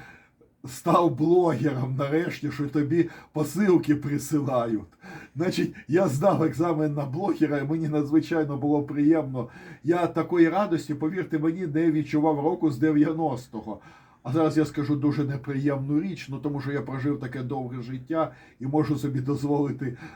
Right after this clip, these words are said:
на цинізм. І особливо приємний досвід був для Асі,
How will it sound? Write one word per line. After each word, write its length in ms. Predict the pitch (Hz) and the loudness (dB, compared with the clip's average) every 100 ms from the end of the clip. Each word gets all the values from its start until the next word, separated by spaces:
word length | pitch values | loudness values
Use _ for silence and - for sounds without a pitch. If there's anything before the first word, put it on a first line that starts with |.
| - | -2
на 140 | 151 | 0
цинізм. 460 | 151 165 160 135 147 | 4 4 4 2 0
І 40 | |
особливо 540 | 156 160 151 214 185 151 | 0 0 -2 0 0 0
приємний 600 | 151 156 170 160 143 139 | 2 2 4 2 2 2
досвід 540 | 135 180 - 135 147 143 - - - | 4 2 0 0 0 -2 -16 -20 -12
був 260 | 127 175 139 | 2 4 4
для 380 | 117 151 160 156 | 0 2 2 2
Асі, 600 | 143 135 123 - 104 | 0 0 -2 -4 -10